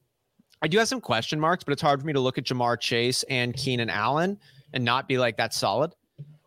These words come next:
And then Cam Akers and Miles Sanders, like, it's not awesome, but it, it could be. It absolutely could be, um, awesome. So I,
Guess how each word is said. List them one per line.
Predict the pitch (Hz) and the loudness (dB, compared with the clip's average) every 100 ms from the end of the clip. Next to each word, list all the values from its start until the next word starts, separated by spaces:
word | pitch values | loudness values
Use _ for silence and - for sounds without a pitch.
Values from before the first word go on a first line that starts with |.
| - | -2
And | 139 | 0
then | 156 | 0
Cam | - 190 202 | 2 2 4
Akers | 196 220 220 190 | 4 4 2 2
and | 202 | 2
Miles | 202 208 | 2 2
Sanders, | - 226 233 117 127 | 2 2 2 0 2
like, | 135 131 - _ _ _ _ _ _ - | 2 0 -6 _ _ _ _ _ _ -4
it's | 147 - | -2 2
not | 175 180 - | 2 2 0
awesome, | 120 139 - 247 240 | 0 0 0 0 0
but | 156 | 0
it, | - - | -2 -8
it | 127 | -8
could | - 202 214 | -2 0 0
be. | - - _ _ _ _ - | -4 -14 _ _ _ _ -8
It | 143 | 0
absolutely | 160 180 - 190 180 160 147 | 2 2 0 0 0 0 -2
could | - 202 151 | 0 0 0
be, | 127 - _ _ - | -4 -10 _ _ 0
um, | 131 120 117 113 117 - | 2 4 2 0 -4 -8
awesome. | - 95 - 87 _ _ _ - | -4 -2 -4 -10 _ _ _ -6
So | - 165 160 160 151 - _ _ | 0 4 4 4 -2 -10 _ _
I, | 147 156 | -2 -2